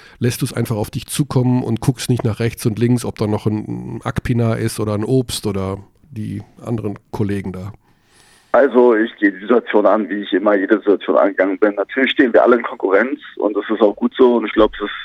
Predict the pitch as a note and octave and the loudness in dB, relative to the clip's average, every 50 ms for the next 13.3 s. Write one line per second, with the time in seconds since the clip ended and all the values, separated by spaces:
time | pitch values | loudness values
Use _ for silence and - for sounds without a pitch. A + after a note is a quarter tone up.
0 | - - - A#2 A#2+ C3 A#2+ A2+ G#2+ G2 F#2+ - - A2+ G2 F#2 A#2 B2+ - - | -6 -4 -2 0 2 4 4 4 4 4 2 2 0 0 0 2 2 0 0 -4
1 | - - - - - A#2 A2+ A2+ A2+ A2+ A2 G#2+ G2+ - - - A#2 G#2+ G#2 A2+ | -10 -14 -16 -6 -2 0 0 2 2 0 0 -2 -4 -6 -4 -4 0 2 2 2
2 | A2 - C3 A#2 A#2+ A#2+ B2+ B2 B2+ G#2+ F2 F#2+ A2 - - - - - B2 A2+ | 4 4 4 4 6 6 4 4 2 2 2 2 2 0 -6 -10 -4 0 0 0
3 | G#2+ - A#2 G#2+ - - - - - C#3 D3+ C#3+ - D#2 E2+ F#2+ - A2+ A#2+ C3+ | 2 2 0 0 0 -2 -4 -2 0 0 0 2 2 0 0 2 2 2 2 0
4 | - _ _ _ - - - - - - _ _ - A2 G#2+ G#2 G2+ G#2 G#2 G2+ | -2 _ _ _ -20 -20 -18 -20 -20 -20 _ _ 2 4 4 4 2 -2 -6 -6
5 | G2+ F2+ F2 G#2 G#2 G#2 G2+ G#2+ A2 F#2+ G#2 G2+ - A#2 G2+ G2 F#2+ F2+ F#2+ F#2+ | -4 0 0 2 2 2 4 4 4 2 2 0 2 2 2 2 2 0 -4 -8
6 | F#2 F#2+ - - G#2+ - - - D#3 - - C#3+ C#3+ B2 G#2+ A2 B2 - - - | -8 -4 0 0 0 0 0 -2 0 2 2 2 4 4 2 2 0 -2 -8 -8
7 | - - F#2 G2 G2 F#2+ F#2+ G2 G2 - - - _ - - - - - - - | -4 0 0 0 0 -2 -6 -10 -12 -16 -20 -20 _ -20 -18 -16 -16 -18 -20 -18
8 | _ - - F#2 G2+ G2+ G2+ A2 - - A#2+ - A2+ G#2+ - G#2 F#2+ F#2+ F#2 - | _ 2 4 4 4 4 2 0 0 0 0 -2 -2 0 2 4 4 4 2 4
9 | - A#2+ C3 C3 A#2 G2+ G2 G#2+ A2 A2+ A2 A2 G#2+ G#2 - _ _ _ _ _ | 2 2 4 4 2 4 4 4 4 4 4 4 2 0 -4 _ _ _ _ _
10 | _ - - _ _ _ - - - - - _ - A#2 A#2 G#2 G#2 G#2 G#2 G2+ | _ -20 -20 _ _ _ -10 -10 -10 -10 -4 _ 4 4 4 4 4 0 0 -4
11 | G2+ G2+ G2 G2 G2 - - - - - - - - - - _ - A2+ B2 C3 | -8 -10 -10 -10 -10 -10 -12 -16 -14 -14 -16 -16 -18 -20 -6 _ 2 4 4 4
12 | B2+ A#2 - - A#2+ A#2 A#2+ B2 C3 C3+ B2+ A2 A2 A#2 A#2+ G#2+ G#2+ B2+ C#3+ C3 | 4 2 2 2 4 6 6 6 6 4 2 0 0 -4 -2 0 2 2 2 0
13 | A#2 - - G#2+ G2+ | -2 -4 -6 -6 -6